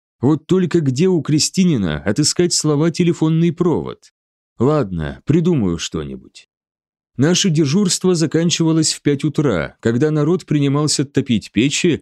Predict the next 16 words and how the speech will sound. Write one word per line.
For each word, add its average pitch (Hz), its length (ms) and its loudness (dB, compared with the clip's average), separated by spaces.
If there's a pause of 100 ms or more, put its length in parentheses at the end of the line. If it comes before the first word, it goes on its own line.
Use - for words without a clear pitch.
а 117 120 0
первые 170 420 0
рабочие 156 680 0
уже 131 280 0
готовились 170 600 0
атаковать 107 600 -2
трамваи. 78 680 -4 (640)
Изрядно 143 560 0
намерзнувшись, 127 1000 -2
мечтая 156 540 0
о 135 120 0
чашке 139 440 -2
чая 156 320 0
с 147 80 -4
куском 165 420 -2
хлеба, 151 520 0